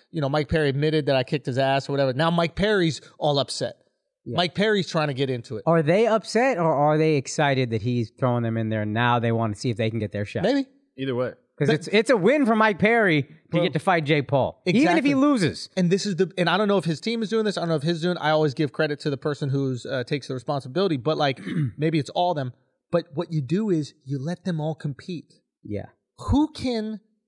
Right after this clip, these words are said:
Speaker 1: stir up the most shit?
Speaker 2: Yeah.
Speaker 1: And whoever stirs up the most shit, this is what the U F C does very well, right? They have rankings, but if you stir up a lot of shit, you get some fights.
Speaker 2: Yeah.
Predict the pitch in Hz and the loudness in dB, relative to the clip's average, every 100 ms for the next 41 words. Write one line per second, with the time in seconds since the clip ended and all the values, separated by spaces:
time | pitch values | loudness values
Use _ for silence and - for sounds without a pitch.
0 | _ _ _ _ - - - 226 214 202 | _ _ _ _ -14 -10 -6 -2 0 -2
1 | - 185 175 180 - - - 185 - - | -4 -6 -4 -4 -4 -8 -4 -6 -6 -18
2 | 110 117 127 196 202 220 220 254 294 - | -10 -4 -2 0 2 2 2 2 0 -2
3 | - 269 214 240 240 226 226 - 214 180 | -4 -2 -2 -2 -2 0 -2 0 0 0
4 | 190 220 196 208 202 202 185 151 180 175 | -2 -2 0 0 0 -2 -4 -2 -2 -2
5 | 156 107 - 156 226 - _ - 427 233 | -2 -4 -4 -4 -4 -10 _ 0 2 2
6 | 202 127 147 147 127 147 - _ _ _ | 0 0 -2 -4 -8 -10 -12 _ _ _
7 | _ 208 185 269 403 - 311 311 277 269 | _ 0 2 0 0 0 0 2 2 2
8 | 277 - 349 403 - _ _ 175 269 320 | 0 0 2 2 -2 _ _ -2 0 2
9 | 233 - 285 - 311 359 262 - - 104 | 0 0 -4 -2 -2 -2 -4 -6 -6 -8